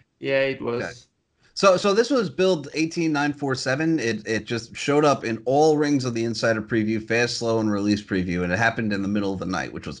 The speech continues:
Speaker 2: awesome. <laughs>
Speaker 1: <laughs>
Speaker 2: It was cool. It was cool because they didn't fix it right away. I got to wake up and I still got to install it.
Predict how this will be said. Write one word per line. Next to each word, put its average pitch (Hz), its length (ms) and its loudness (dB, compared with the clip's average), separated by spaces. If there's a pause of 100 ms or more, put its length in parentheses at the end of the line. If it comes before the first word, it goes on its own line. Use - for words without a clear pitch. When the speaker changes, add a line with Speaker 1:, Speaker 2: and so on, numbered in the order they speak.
Speaker 2:
awesome. - 420 -4 (680)
<laughs> 131 800 4
Speaker 1:
<laughs> - 40 -20 (560)
Speaker 2:
It 175 80 2
was 208 180 6
cool. 160 400 6
It 127 100 2
was 143 160 -4
cool 180 220 0
because 135 240 -2
they 135 120 -2
didn't 170 200 -2
fix 185 280 -6
it 113 120 -8
right 101 180 -2
away. 90 280 -4
I 101 100 -2
got 120 180 0
to 127 80 -4
wake 117 240 -2
up 123 200 0
and 110 60 -4
I 104 120 0
still 107 180 -6
got 104 220 -2
to 107 80 -8
install 98 500 -6
it. - 220 -8